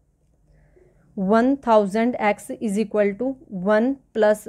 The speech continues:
और इस टर्म की जगह हमने क्या रखना है, एक्स, क्योंकि ये एक्स के इक्वल है।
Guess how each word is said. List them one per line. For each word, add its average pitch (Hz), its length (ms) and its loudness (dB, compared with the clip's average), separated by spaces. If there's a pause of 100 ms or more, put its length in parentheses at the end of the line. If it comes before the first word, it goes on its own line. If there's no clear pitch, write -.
(100)
और 226 100 2
इस 240 240 -2
टर्म 247 220 0
की 247 120 -2
जगह 240 220 4
हमने 240 240 0
क्या 233 140 2
रखना 226 260 -2
है, 294 100 -4 (360)
एक्स, 202 340 -8
क्योंकि 208 540 -10
ये 233 100 8 (100)
एक्स - 160 -4
के 202 140 0
इक्वल 202 280 0
है। 202 80 -2